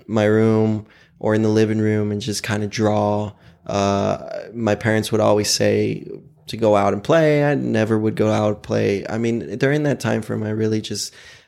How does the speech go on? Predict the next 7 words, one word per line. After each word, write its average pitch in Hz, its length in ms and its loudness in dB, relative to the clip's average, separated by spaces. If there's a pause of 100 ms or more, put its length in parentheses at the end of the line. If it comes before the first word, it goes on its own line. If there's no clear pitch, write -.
(120)
uh, 76 220 -12
kept 127 260 0
to 120 80 -2
myself. 104 680 -2 (280)
They 120 160 2
called 135 320 2
me 117 480 0